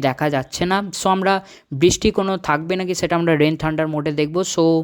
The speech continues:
দেখতে পাচ্ছেন বারো তারিখ একটু তবে হাওয়া একটু যে থাকছে আমরা দেখতে পাচ্ছি বারো তারিখ নাগাদ। এখানে তেরো তারিখ যদি বলি, তেরো তারিখ দেখতে পাচ্ছেন এখানে কিন্তু তেরো তারিখ হালকা জলীয় বাষ্প থাকছে।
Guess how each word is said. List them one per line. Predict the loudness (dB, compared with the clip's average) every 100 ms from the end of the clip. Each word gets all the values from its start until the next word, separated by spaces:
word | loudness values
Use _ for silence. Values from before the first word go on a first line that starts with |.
| -4 _ _ _ _ _ -6
দেখতে | -2 0 2 2
পাচ্ছেন | 2 2 0 2
বারো | 4 4 2
তারিখ | 2 2 0
একটু | -2 -2 0
তবে | 0 0 0
হাওয়া | 2 2 2 -2 -8
একটু | -8 -8 -4
যে | -4 -2
থাকছে | -2 -2 -2 0 0
আমরা | 0 -2
দেখতে | -2 -2 -2
পাচ্ছি | -2 -4 -2
বারো | 0 0 0
তারিখ | -2 -2 -4
নাগাদ। | -2 0 0 -4 -20 -20 _
এখানে | -6 -4 -4 -2
তেরো | 0 2 2 2
তারিখ | 0 0 -2
যদি | 0 0 0
বলি, | 0 -2 -2
তেরো | -2 -2 -2
তারিখ | -4 -4 -4
দেখতে | -6 -6 -8
পাচ্ছেন | -8 -6 -6 -6 -8 -6
এখানে | -2 0 0 0
কিন্তু | -2 0 2 2 0 _ _ -2
তেরো | 2 2
তারিখ | 2 2 2
হালকা | 2 0 0
জলীয় | 0 2 2
বাষ্প | 0 -2 -6 -6
থাকছে। | -10 -6 0